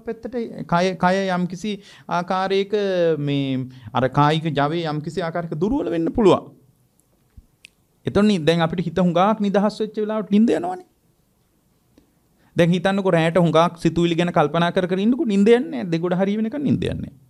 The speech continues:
හෙට කරන්න තියෙන ඒවායි ක-, වෙච්ච සංසිද්ධි කල්පනා කරගෙන ඒවට අදාළ වේගෙන් වේගෙන් සිතුවිලි ගලනකොට නිින්දට වැටෙන්නේ නැහැ. දැන් මෙතන සමහරට හොඳට බණ අහන කමටම නිින්ද යන්නත් පුළුවන්. එතකොට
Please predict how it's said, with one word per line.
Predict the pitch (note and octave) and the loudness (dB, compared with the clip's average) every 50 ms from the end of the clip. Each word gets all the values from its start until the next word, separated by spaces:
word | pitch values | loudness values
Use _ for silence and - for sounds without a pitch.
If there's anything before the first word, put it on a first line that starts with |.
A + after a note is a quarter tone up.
| _ _ _ _ _ _ _ _ _ - _ _ _ _ _ - | _ _ _ _ _ _ _ _ _ -20 _ _ _ _ _ 0
හෙට | D3 D#3 D#3 | 2 2 2
කරන්න | C#3+ D#3 D3 D3 C#3+ C#3+ C#3 | 2 2 2 2 0 0 0
තියෙන | C#3+ C#3+ C#3 C#3 C#3 | 0 0 0 2 2
ඒවායි | C3+ C3+ C3+ C3+ C#3 D#3 D#3+ | 0 0 2 2 2 0 0
ක-, | D#3+ D#3+ C#3 C3+ | 0 0 0 2
වෙච්ච | C3+ C#3 C#3 C#3 C#3 - D3+ | 2 2 0 0 0 -2 -2
සංසිද්ධි | C#3+ D3 C#3 C3 C3+ C3 C#3+ C#3 C3+ C#3 D#3+ D#3 | 0 0 0 0 0 -2 -4 -6 -4 -4 -2 0
කල්පනා | E3 C#3+ C3 C3 D3+ D3+ D3+ D3+ | 0 -2 0 0 0 -2 0 2
කරගෙන | E3+ E3 D#3+ F3+ D#3+ | 0 0 0 2 2
ඒවට | C#3 E3 F#3+ G3 G#3 | 4 4 4 2 2
අදාළ | A3 A#3+ A#3 F3+ | 2 2 2 0
වේගෙන් | D#3 D#3+ F3+ F3 G#3 G#3 G#3 | 0 0 0 0 0 2 2
වේගෙන් | G#3 G#3+ G3 A3+ G#3+ | 0 0 0 0 0
සිතුවිලි | G#3 - D3+ D3 F3+ F#3+ G3 F#3 | 0 -2 -6 -6 -6 -6 -6 -2
ගලනකොට | D3+ F3 - D#3+ F#3+ G#3+ E3+ C#3+ G#2+ - B2+ F#3 D#4+ E4 - _ _ _ _ _ _ _ _ | 0 0 0 2 0 0 0 -2 -2 -2 -4 -4 -6 -8 -12 _ _ _ _ _ _ _ _
නිින්දට | C3+ C#3 D#3 E3 F#3+ - B3 | 2 4 4 4 2 4 4
වැටෙන්නේ | A#3+ A#3 A3+ C#4 D#4+ D4+ A3+ A#3 | 4 4 4 2 0 2 2 2
නැහැ. | C4+ C#4 - - - - _ _ _ _ _ _ _ _ _ _ _ _ _ _ _ _ _ _ _ _ _ - | 2 0 -2 -8 -18 -20 _ _ _ _ _ _ _ _ _ _ _ _ _ _ _ _ _ _ _ _ _ 2
දැන් | B2+ B2+ B2 | 4 4 6
මෙතන | A#2+ A#2 A2+ D#3 F3 | 4 4 2 0 -2
සමහරට | F3+ - D#3+ C#3+ D#3+ F#3+ - | 0 0 0 2 2 2 4
හොඳට | F#3+ C#3+ C#3+ D3 G3 - | 4 4 4 4 4 4
බණ | D#3 B2 A#2+ A#2+ C3 | 4 4 2 2 2
අහන | D3+ D3+ F3+ F#3 G3+ | 0 -2 -2 -2 -2
කමටම | G3 G3 G#3+ G#3+ A#3 A3 C#4 F4 E4+ | -2 2 4 4 6 6 4 2 2
නිින්ද | C#4 A#3+ A#3 A#3 A#3 | 2 4 4 6 4
යන්නත් | A#3 A#3 A#3+ C4+ C#4+ D4 C#4+ - | 4 4 2 0 0 -2 -4 -6
පුළුවන්. | - - C4+ C4+ C#4 D4 - - - - _ _ _ _ _ _ _ _ _ _ _ _ _ _ _ _ _ _ _ _ _ _ _ _ _ _ _ _ _ _ - | -4 0 2 4 4 2 2 -2 -8 -18 _ _ _ _ _ _ _ _ _ _ _ _ _ _ _ _ _ _ _ _ _ _ _ _ _ _ _ _ _ _ 0
එතකොට | C3+ B2+ E3+ D#3+ | 2 4 4 4